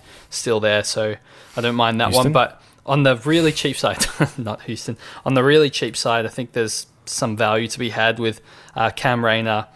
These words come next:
Speaker 1: uh, Miller, uh, potentially Gresham if he gets forward status, and,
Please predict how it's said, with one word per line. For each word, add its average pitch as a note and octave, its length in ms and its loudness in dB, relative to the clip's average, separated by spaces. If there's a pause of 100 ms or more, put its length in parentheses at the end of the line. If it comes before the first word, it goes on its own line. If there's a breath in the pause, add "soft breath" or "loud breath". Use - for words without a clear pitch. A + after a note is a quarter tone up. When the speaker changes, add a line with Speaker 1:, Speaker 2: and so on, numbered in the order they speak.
(380 soft breath)
Speaker 1:
uh, A#2+ 600 2
Miller, B2 560 4 (420)
uh, A#2+ 80 -2
potentially C3+ 540 -4
Gresham B2 360 0
if - 100 -10
he A#2+ 60 -10
gets A2 180 -4
forward G#2+ 280 0
status, A2 440 -6
and, A2 200 -6